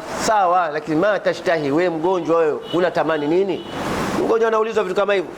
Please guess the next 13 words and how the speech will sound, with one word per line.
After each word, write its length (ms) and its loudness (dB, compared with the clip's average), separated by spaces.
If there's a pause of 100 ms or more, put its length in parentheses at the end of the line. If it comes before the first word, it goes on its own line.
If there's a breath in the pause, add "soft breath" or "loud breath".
(2250)
Yeye 180 2
anasema, 400 0
"Ashtahi 340 0
maghfirata 540 0
rabbi, 160 -2
ninachotaka 580 0
mimi 140 0
ni 60 -2
msamaha 340 0
tu 100 -2
wa 60 0
Mola 180 0
wangu." 180 0